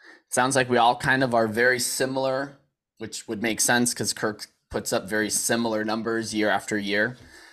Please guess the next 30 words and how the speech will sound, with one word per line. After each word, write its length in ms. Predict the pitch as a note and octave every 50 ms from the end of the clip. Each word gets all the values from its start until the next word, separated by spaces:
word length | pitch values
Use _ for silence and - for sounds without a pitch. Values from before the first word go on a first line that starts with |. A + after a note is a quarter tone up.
| - _ _ _ -
Um, 560 | G#2+ G#2+ G#2+ G#2+ G#2 G2 F#2+ F2 F2+ F2+ F#2 -
I 180 | - A2+ B2 B2+
have 460 | B2+ B2+ A#2 A2+ A2 G#2+ G#2+ - -
four 220 | - - C#3 C#3
thousand 680 | C3+ - C3+ B2 A#2 A#2 A#2+ A#2+ B2 A#2 A#2 A#2+ A#2 - -
seven 440 | - - - - C3+ B2+ A#2+ A#2+
hundred 320 | A#2 A#2+ A#2+ A2+ A2+ A2 -
and 260 | - G#2 G2 G2+ A2 - _ _ _ _ -
fifty 340 | F#3 F#3+ F#3 - - B2+
yards. 680 | A#2 G#2 F#2+ F2+ F2+ F2 A2+ B2 B2 - - - - - _ _ _ _ _ _
It's 120 | _ - -
the 120 | A#2 A2+
only 420 | A2 A2 A2 G#2+ A2 G#2 G2+ G2+ G2+
twenty-five 760 | - - - D3+ D3 D3 - C3+ B2 - B2+ A#2+ A#2 A#2 A#2
yards 360 | A#2+ A2+ A2 A2+ A2+ G#2 G#2+
more 260 | G#2+ A2 A2+ A2 A2
than 200 | G#2+ F#2+ G#2 G2+
what 120 | G2 F#2 -
Hayes 360 | - - B2+ A2+ A#2 A2 -
predicted. 640 | - - G#2 F#2 F2+ F2 - - G2 G2+ B2 D3 D3+ - _ _ _ _ _ _ _ _ _ _ _ _ _ -
I 80 | A2
have 140 | A2+ A2 G#2
thirty-three 920 | A2 - - - - D3 D3 D3 C#3 C3 A#2 - - B2 B2+ B2 A#2 A2+ -
passing 480 | - - - A2 G#2+ G#2 - A2 G2 F#2
touchdowns, 800 | - - A#2+ A#2 - - - C3+ C3+ D3 E3+ F#3+ - - - -
so 100 | - -
the 140 | G#2 F#2+ G2
same 360 | - - - G#2+ G2+ G2+ F#2+
as 200 | F#2 F2+ F#2 - -
Andrew. 500 | G2+ G2 G2 G2 - B2+ C#3+ G3+ B3+